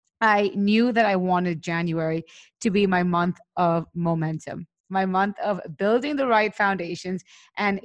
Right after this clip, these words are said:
gearing up the kind of energy I want twenty twenty-two to represent for me.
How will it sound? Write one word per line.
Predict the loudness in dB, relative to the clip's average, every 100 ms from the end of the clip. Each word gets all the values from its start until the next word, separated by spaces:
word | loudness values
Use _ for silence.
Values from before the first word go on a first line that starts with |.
| -4
gearing | 2 4 4 4
up | 0 -2
the | -4
kind | -6 -4 -2 0
of | -2 -2
energy | -6 -6 -6 -6 -6
I | -4
want | -4 -6 -8 -8 -14
twenty | -10 -6 -6 -6 -10
twenty-two | -12 -8 -6 -8 -8 -6 -6 -10 _ _ _ _ _ _ _
to | -2 0 0
represent | 0 -2 -2 -4 -6 -8
for | -12 -10 -8
me. | -10